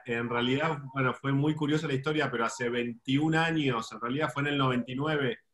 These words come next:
eh, que yo estaba con, eh, estábamos cofundando Boomerang con un grupo de amigos, y, y justamente salimos a,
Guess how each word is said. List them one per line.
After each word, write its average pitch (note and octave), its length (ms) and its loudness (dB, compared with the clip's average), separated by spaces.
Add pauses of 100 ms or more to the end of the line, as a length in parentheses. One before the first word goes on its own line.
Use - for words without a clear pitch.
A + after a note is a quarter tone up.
(480)
eh, A2+ 560 0
que A2+ 680 -2 (180)
yo A#2+ 100 -10
estaba C#3 540 6
con, A#2+ 640 -2 (340)
eh, A#2 200 -8
estábamos C3+ 460 2
cofundando C#3 800 2
Boomerang C#3+ 480 0
con A2 220 -4
un A#2 100 -4
grupo B2+ 540 -4 (580)
de A2 80 -2
amigos, E3 680 2
y, A#2 560 0 (200)
y A#2 80 -6 (100)
justamente D3 720 0
salimos C3+ 580 -2
a, A2+ 400 2